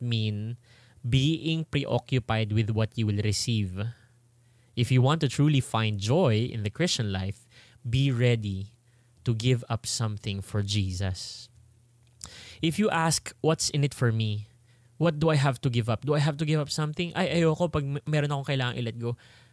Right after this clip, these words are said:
That's a very immature understanding of your relationship with God. Dahil alam mo,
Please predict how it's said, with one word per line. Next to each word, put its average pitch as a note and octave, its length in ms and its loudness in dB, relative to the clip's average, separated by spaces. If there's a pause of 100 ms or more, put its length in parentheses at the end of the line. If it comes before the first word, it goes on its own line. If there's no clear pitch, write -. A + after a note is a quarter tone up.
(320)
That's D#3 240 0
a C#3+ 80 2
very C#3+ 400 2
immature C3 720 0
understanding G#2+ 1200 -2 (560)
of B2+ 400 2 (880)
your D3+ 320 4
relationship A#2+ 640 0
with G#2 160 -4
God. G2 460 -4 (1200)
Dahil D#3 220 4
alam D#3+ 180 0
mo, D#3 120 0